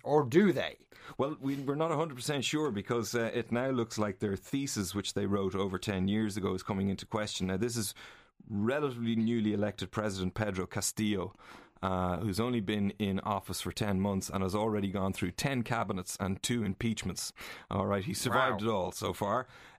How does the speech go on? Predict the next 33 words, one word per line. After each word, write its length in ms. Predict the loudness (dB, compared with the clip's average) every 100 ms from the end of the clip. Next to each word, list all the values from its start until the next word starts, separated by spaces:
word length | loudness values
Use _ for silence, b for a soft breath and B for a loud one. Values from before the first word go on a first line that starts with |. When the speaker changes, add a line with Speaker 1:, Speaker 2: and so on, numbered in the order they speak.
| -2
Speaker 2:
Uh, 480 | 0 2 2 0 -2 -6 -18 -14
now, 200 | -4 0
it 100 | 0
should 200 | 0 -2
be 80 | -2
said, 220 | 0 0
anytime 380 | 0 -2 0 2
we 100 | 2
mention 300 | 2 0 -2
Peru, 300 | 0 0 0
there's 140 | 0 0
always 260 | 0 0
Keiko 320 | 0 -2 -2
Fujimori, 720 | -2 -2 0 0 2 2 0
the 80 | -2
daughter 380 | -2 0 0 0
of 100 | 0
Alberto, 540 | 0 0 0 0 -2 0
who's 220 | 0 0
run 180 | -2 0
for 140 | 0
election, 500 | 0 0 -2 -2 -4 B B B B
if 140 | -6 0
not 160 | 0
four 260 | 0 0 0
times, 320 | 0 0 0
definitely 420 | 0 -2 0 -2
three 240 | 0 0 0
times, 340 | 0 0 0
and 80 | 0
has 100 | 0
never 220 | 0 0
won. 420 | 0 0 -2 -4